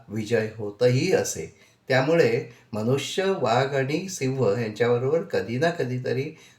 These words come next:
दोन हात करून विजयी होत असे आणि त्यापैकी एक ही घटना आहे. तर मंडळी, तुम्हाला कशी वाटली ही गोष्ट? जरूर कळ-, जरूर कळवा आणि तुमच्याकडे असे काही अनुभव असतील तरी जरूर सांगा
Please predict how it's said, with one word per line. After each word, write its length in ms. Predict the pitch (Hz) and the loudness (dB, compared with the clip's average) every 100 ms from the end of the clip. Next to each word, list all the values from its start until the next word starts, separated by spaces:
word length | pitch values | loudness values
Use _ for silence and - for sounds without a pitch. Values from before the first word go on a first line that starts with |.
| _ | _
दोन 240 | 120 135 | 4 4
हात 180 | 120 117 117 - | 4 0 -2 0
करून 400 | 135 135 104 131 - _ | 2 4 2 -2 -10 _
विजयी 440 | 113 113 120 139 151 | -8 2 4 4 -4
होत 300 | - 123 131 | -2 -2 0
असे 560 | - 120 165 - 127 - | -2 2 2 2 -2 -4
आणि 160 | 123 | -2
त्यापैकी 760 | 127 123 110 127 104 - 127 120 | -2 -2 -2 0 -2 -2 -4 0
एक 280 | 120 131 - _ _ | 0 -2 -14 _ _
ही 120 | 123 | 0
घटना 400 | 117 104 110 117 | 0 -2 -4 -4
आहे. 360 | 98 95 87 - _ _ _ _ 131 | -6 -10 -12 -16 _ _ _ _ -2
तर 140 | 127 | 0
मंडळी, 420 | 123 131 143 160 | 2 0 0 -2
तुम्हाला 340 | 165 139 139 135 | -2 -4 -2 0
कशी 280 | - - | 0 -2
वाटली 360 | 139 143 139 156 | 0 0 0 -2
ही 120 | 151 | -2
गोष्ट? 340 | 156 151 151 170 165 - - _ _ - | 2 0 2 2 2 0 -18 _ _ -8
जरूर 360 | 107 104 143 139 | -4 2 0 0
कळ-, 320 | - 139 127 | -2 0 0
जरूर 380 | 107 101 139 143 | -2 0 0 -2
कळवा 420 | 151 139 151 170 - - _ | -2 0 2 0 -4 -16 _
आणि 300 | 117 120 123 | -2 2 2
तुमच्याकडे 480 | 123 107 139 135 190 | 0 -4 -2 0 2
असे 240 | 170 156 156 | 2 2 0
काही 240 | 139 135 | 2 2
अनुभव 460 | 123 120 120 120 117 | 2 2 4 6 6
असतील 340 | - 127 127 - - _ - | 2 -2 -2 -6 -16 _ 0
तरी 220 | 120 165 | 2 2
जरूर 320 | 175 139 143 | 2 2 2
सांगा 420 | 131 127 123 139 | -4 -2 -2 -2